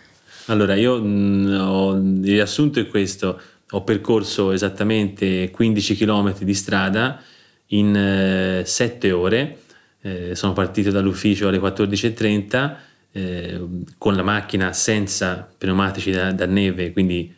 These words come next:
gomme estive, senza catene. E subito si è visto che la città era impazzita perché tutte le strade erano coperte completamente di neve, eh, le macchine iniziavano a sbandare e andare contro il muro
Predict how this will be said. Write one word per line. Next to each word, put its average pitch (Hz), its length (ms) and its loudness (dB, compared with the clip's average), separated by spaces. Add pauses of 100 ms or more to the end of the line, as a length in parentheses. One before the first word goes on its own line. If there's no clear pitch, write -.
(140)
gomme 101 380 2
estive, 92 600 0
senza 101 360 -2
catene. 101 680 -2 (340)
E 90 380 -6
subito 113 760 0 (200)
si - 140 -2
è 98 40 0
visto 101 260 0
che 95 120 2
la 90 80 -2
città 98 240 -2
era 104 100 0
impazzita 95 680 -2
perché 95 180 -2
tutte 120 240 0
le 98 80 0
strade 101 400 -2
erano 90 280 -4
coperte 98 500 -2
completamente 95 540 0
di 104 100 2
neve, 104 440 0 (520)
eh, 90 220 -4
le 90 80 0
macchine 101 380 0
iniziavano 95 380 0
a 90 40 0
sbandare 95 680 0
e 87 80 -2
andare 95 340 0
contro 95 260 0
il 104 60 2
muro 104 460 0